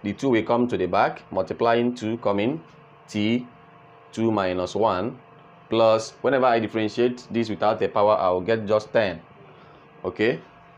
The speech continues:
now this three will cancel this three, which I have our velocity as, uh, t power of two, because three minus one is two.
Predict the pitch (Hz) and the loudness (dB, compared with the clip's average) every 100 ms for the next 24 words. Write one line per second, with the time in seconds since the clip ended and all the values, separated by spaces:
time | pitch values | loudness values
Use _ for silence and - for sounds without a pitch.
0 | - 113 135 131 131 131 - - - - | -6 0 2 2 0 -6 -20 -20 -20 -20
1 | - - 135 170 160 143 131 110 123 123 | -20 -4 -2 0 2 4 4 2 0 0
2 | 120 120 110 110 95 92 107 135 - - | 0 -2 -2 -2 -2 -2 -2 -4 -12 -8
3 | 98 104 107 131 131 - 101 98 104 117 | -2 0 2 2 0 2 2 2 2 0
4 | 120 113 120 - 98 95 - 95 92 92 | -2 -6 -6 -2 -2 -2 0 0 2 -2
5 | 95 - - - - - - - 113 120 | -4 -16 -20 -20 -20 -20 -20 -8 -2 0
6 | 135 131 120 107 95 - 110 95 92 104 | 2 4 4 4 2 -2 -6 -4 0 -2
7 | 104 123 110 101 101 101 113 104 95 - | 2 2 2 2 0 0 0 0 -4 -6
8 | 101 104 | -6 -6